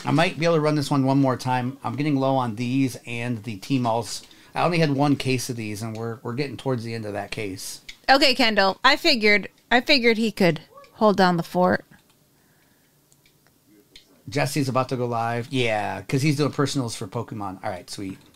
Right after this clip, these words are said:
Speaker 2: Cowboys.
Speaker 1: Ooh, wait. Outlaw Andy, you had Fuddruckers? Fuddruckers is still a thing? I thought they were gone forever. Only twenty seconds left in this giveaway. The giveaway is for a thirty ounce tumbler from Logo Brands.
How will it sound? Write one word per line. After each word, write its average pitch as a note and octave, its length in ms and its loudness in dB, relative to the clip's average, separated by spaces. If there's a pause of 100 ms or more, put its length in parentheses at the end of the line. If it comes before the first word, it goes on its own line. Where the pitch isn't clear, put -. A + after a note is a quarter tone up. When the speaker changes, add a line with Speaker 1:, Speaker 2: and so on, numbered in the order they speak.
(1300)
Speaker 2:
Cowboys. C4 960 6
Speaker 1:
Ooh, C3+ 300 0
wait. A2 320 -4
Outlaw D#3 280 4
Andy, B2+ 280 0
you A#2+ 160 -2
had C3+ 120 0
Fuddruckers? D3+ 840 -6 (580)
Fuddruckers F#3 560 2
is E3 100 0
still E3+ 220 4
a D#3 60 4
thing? D#3+ 420 -2 (600)
I - 80 -6
thought F3+ 200 0
they F3+ 120 4
were D#3 100 2
gone D3 240 2
forever. B2+ 500 -2 (1400)
Only G#3 180 6
twenty C4 280 6
seconds G#3 360 2
left F#3+ 180 2
in F#3 100 2
this E3+ 140 0
giveaway. E3 360 4
The C3 100 2
giveaway G3 380 4
is E3+ 100 0
for F#3 240 4
a D3 120 4
thirty F3+ 380 -2
ounce D3+ 200 2
tumbler D3+ 340 0
from B2+ 180 -6
Logo C3+ 280 0
Brands. B2 540 -4